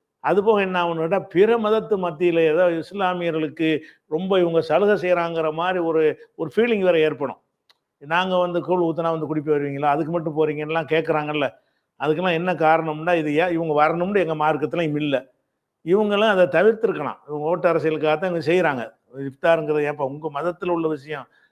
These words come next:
நீங்க பள்ளிவாசல்ல இஃப்தார் பண்ணிட்டு போங்க, வீட்டுல பண்ணிட்டு போங்கன்னு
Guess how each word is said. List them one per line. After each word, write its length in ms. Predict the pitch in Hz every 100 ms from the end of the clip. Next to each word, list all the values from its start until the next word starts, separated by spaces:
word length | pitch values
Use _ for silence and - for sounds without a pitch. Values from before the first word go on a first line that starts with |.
| _
நீங்க 400 | 131 165 175 147
பள்ளிவாசல்ல 420 | 160 175 165 156
இஃப்தார் 260 | 151 170 151
பண்ணிட்டு 260 | 151 147 139
போங்க, 200 | 139 160
வீட்டுல 340 | 180 185 160
பண்ணிட்டு 220 | 151 156
போங்கன்னு 680 | 139 143 143 165 208 190 170